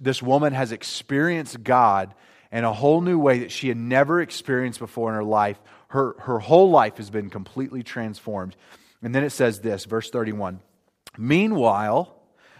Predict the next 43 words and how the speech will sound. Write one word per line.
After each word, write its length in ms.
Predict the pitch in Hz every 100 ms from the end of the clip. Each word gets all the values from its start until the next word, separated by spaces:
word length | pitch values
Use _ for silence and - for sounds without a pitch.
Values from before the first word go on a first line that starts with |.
| _
the 100 | 127
disciples 760 | 135 127 - 160 190 - 165 131
were 180 | 135 -
urging 440 | 175 214 170 120
him," 180 | 107 98
they 120 | 117
had 120 | 123
just 280 | 107 123 -
come 200 | - 127
back, 380 | 104 98 - _ _ _ _ _
saying, 440 | - 165 147 117 98
"Rabbi, 560 | 117 190 196 123 113 143 -
eat." 380 | 247 - - - _ _ _ _ _
But 160 | 120 117
he 200 | 185 202
said 300 | - 110 95
to 80 | 101
them, 280 | 95 101 - _ - -
"I 160 | 147 190
have 200 | 208 180
food 300 | - 160 156
to 140 | 180
eat 240 | 123 104
that 120 | - -
you 120 | 107
do 180 | 101 110
not 180 | 104
know 200 | 101 104
about." 320 | 101 85 80 - _ _ _ -
So 180 | 151
the 100 | 135
disciples 540 | 120 113 147 135 151 151
said 300 | - 127 117
to 80 | 123
one 160 | 117
another, 400 | 113 98 87 82 _ _ _
"Has 260 | - 147 123 -
anyone 380 | 135 175 269 247
brought 360 | 131 113 104 143
him 160 | 208
something 320 | 180 180 175 175
to 180 | 143 123
eat?" 300 | 180 240